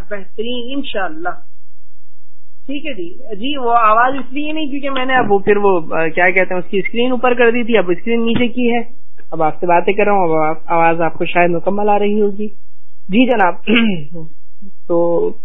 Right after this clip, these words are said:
آ، بھائی جس نے کیا ہے اب بز کرنا ہو تو وہ جو عام بز ہوتا ہے نا وہ والا کر دیں، یہ تو بہت ڈراؤنا تھا بھیا، ہم چھوٹا دل ہے اور کیا کہنا چاہیے، مطلب گناہوں کے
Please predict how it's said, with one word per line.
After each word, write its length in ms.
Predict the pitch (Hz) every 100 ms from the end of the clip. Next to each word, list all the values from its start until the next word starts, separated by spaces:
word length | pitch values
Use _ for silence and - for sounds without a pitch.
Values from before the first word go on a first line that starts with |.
| - - -
آ، 80 | 180 185
بھائی 440 | 170 190 202 226 196
جس 220 | 185 -
نے 120 | 226
کیا 340 | 202 220 208 208
ہے 340 | 220 226 - - -
اب 320 | 190 180 208
بز 360 | 214 180 180 -
کرنا 280 | 185 185
ہو 160 | 190 214
تو 140 | 208
وہ 360 | 214 202 196 190
جو 200 | 175 196
عام 320 | 202 190 240
بز 180 | 220 214
ہوتا 180 | 185 202
ہے 40 |
نا 260 | 254 247 185 - 139
وہ 160 | 175 185
والا 200 | 190 208
کر 220 | 202 180
دیں، 120 | 170
یہ 120 | 214 214
تو 60 |
بہت 260 | 202 185 190
ڈراؤنا 420 | 190 175 170 196
تھا 140 | 196 190
بھیا، 300 | 170 165 180 - - - - - - - - -
ہم 160 | 175 180 165 - - - - -
چھوٹا 220 | 196 175 190
دل 160 | 185 185
ہے 160 | 190 202 202 - - - -
اور 260 | - 170 165 156 156 147 - 165 180
کیا 160 | 180 175
کہنا 300 | 185 180 180
چاہیے، 400 | 175 165 170 175 165 165 -
مطلب 360 | - 165 165 190 175 - - - - - - - - 180
گناہوں 340 | 180 175 185
کے 120 | 196